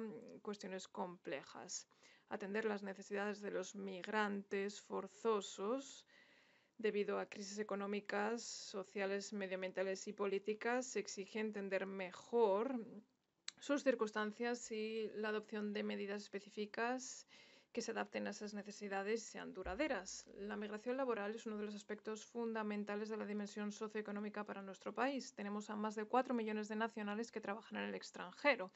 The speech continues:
Por eso, mm, concedemos prioridad a garantizar una migración segura, ordenada y gestionada. Mantenemos un sentido de compromiso firme para aplicar el Pacto Mundial sobre la Migración. Como país adalid,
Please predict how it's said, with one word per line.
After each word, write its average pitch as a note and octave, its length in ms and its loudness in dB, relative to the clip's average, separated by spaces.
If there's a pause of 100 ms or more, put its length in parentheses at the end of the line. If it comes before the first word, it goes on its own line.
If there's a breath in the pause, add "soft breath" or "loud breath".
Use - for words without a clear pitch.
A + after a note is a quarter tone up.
(360 loud breath)
Por A3+ 140 2
eso, C4 400 2
mm, G#3+ 580 -4
concedemos G#3 460 -4
prioridad G#3 500 -2
a G3+ 100 -2
garantizar G3 520 -6
una G3 140 -2
migración G#3 640 -2
segura, G3 380 0
ordenada G3 500 -2 (440 loud breath)
y B3 300 2 (180 loud breath)
gestionada. G#3 840 -2 (600 soft breath)
Mantenemos B3 440 2
un D4+ 80 -2
sentido B3 280 4
de A#3+ 80 6
compromiso A3 480 2
firme G#3 440 2
para G#3 220 0
aplicar G3+ 380 -2
el G3+ 120 -2
Pacto F#3+ 300 -8
Mundial F3+ 420 -2
sobre G3 520 -2
la G3+ 180 -4
Migración. F3+ 800 0
Como F#3+ 240 -2
país F#3 240 -2
adalid, G3 500 0